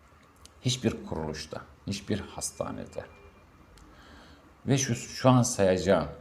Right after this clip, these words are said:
tamamlayıcı tıp olarak adlandırdığımız ve alanındaki en iyi branşındaki doktorlarımız, hocalarımızın desteği ile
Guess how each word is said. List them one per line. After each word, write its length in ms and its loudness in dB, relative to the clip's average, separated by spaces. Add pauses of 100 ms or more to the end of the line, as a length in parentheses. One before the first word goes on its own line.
(300)
tamamlayıcı 600 4 (260)
tıp 260 -4
olarak 380 0
adlandırdığımız 1160 -6 (1080)
ve 300 4 (600)
alanındaki 720 6 (420)
en 200 0
iyi 240 6
branşındaki 720 2 (420)
doktorlarımız, 680 0 (180)
hocalarımızın 720 2
desteği 640 -4
ile 340 -8